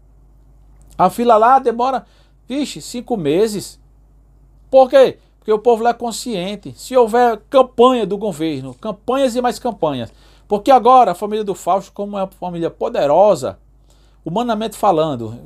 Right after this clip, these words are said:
fi-, fi-, fa-, relacionada à finança, né?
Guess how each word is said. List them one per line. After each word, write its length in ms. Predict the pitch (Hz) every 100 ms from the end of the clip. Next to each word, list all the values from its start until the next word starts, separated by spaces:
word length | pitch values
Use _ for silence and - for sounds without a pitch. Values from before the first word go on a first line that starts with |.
| 170
fi-, 280 | - - 165
fi-, 400 | - 175 156 135 - - 156
fa-, 380 | - 170 - 110
relacionada 480 | 139 185 - 180 180
à 20 |
finança, 600 | - 185 165 156 - 113 - _ _ _ -
né? 280 | 156 240